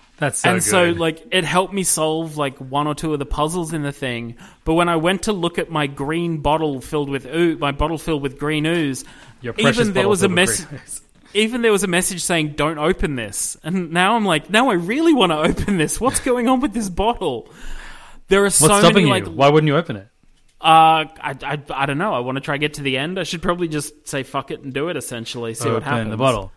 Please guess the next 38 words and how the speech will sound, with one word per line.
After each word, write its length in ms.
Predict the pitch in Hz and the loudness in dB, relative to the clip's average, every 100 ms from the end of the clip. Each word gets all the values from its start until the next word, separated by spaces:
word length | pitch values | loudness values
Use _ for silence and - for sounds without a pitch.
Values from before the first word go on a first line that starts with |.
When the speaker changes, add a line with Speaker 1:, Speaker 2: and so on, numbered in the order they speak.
| - 135 | -14 -6
Speaker 1:
Open 380 | 120 110 - | -6 -6 0
Speaker 2:
Yeah. 140 | 147 113 | 0 0
Speaker 1:
the 40 | |
bottle. 260 | 131 131 98 | -2 -4 -4
Speaker 2:
Uh, 140 | 135 156 | -4 -2
well, 180 | 165 175 | -2 0
my 120 | 175 | 0
next, 400 | 175 190 - - | 0 -2 -4 -8
my 120 | 175 165 | -4 -4
next 340 | 175 175 - | -4 -6 -6
update 400 | 156 - 139 131 | -8 -4 -4 -4
will 140 | 139 139 | -8 -4
be, 220 | 139 135 | -2 0
like, 180 | 127 - | -2 -4
I 100 | 131 180 | -2 -2
opened 280 | 240 226 | 0 -2
the 40 | 156 | -2
bottle 440 | 156 190 127 123 - | 0 0 -2 -6 -6
and 140 | 160 | -4
the 60 | 147 | -2
game 260 | 170 226 | -2 -2
deleted 460 | 170 139 160 226 147 | -2 -2 -2 -2 -6
itself 400 | 135 - 135 131 | -4 -2 -2 -4
from 180 | - 151 | -6 -4
my 100 | 165 | -4
<laughs> 120 | - | -2
hard 220 | 220 202 | -4 -2
drive 500 | 180 165 131 120 110 - | -6 -4 -4 -6 -10 0
Speaker 1:
<laughs> 40 | |
Speaker 2:
and 480 | 160 110 123 - 262 | 2 2 0 2 0
from 200 | 254 220 | 0 -2
my 100 | 208 | 0
Steam 460 | - - 240 269 233 | 2 0 0 0 0
library. 500 | 143 123 135 113 107 - - - - | 0 0 -2 -4 -6 -16 -20 -20 -2
Um, 540 | 147 151 156 151 - _ _ _ _ _ - | 0 2 0 -4 -14 _ _ _ _ _ -14
yeah, 380 | 143 220 196 160 - | 0 2 2 -4 -8
it's 240 | 180 - - | -8 -6 -2
just, 360 | 202 190 - | -2 -2 -6